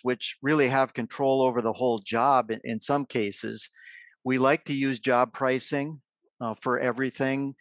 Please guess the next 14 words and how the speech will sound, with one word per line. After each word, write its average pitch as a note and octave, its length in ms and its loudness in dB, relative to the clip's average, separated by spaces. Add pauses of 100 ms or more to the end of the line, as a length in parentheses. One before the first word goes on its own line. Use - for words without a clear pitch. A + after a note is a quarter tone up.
(200)
So - 160 -4
then B2 160 2
the A2 80 -2
customer B2+ 480 -2
knows A#2 320 0
what A#2+ 160 -2
the - 80 -12
price A#2 320 -2
is A#2+ 100 -14
gonna B2 220 -2
be A#2 200 -2
before B2+ 600 -2
they A#2+ 140 0
even, A2+ 580 -2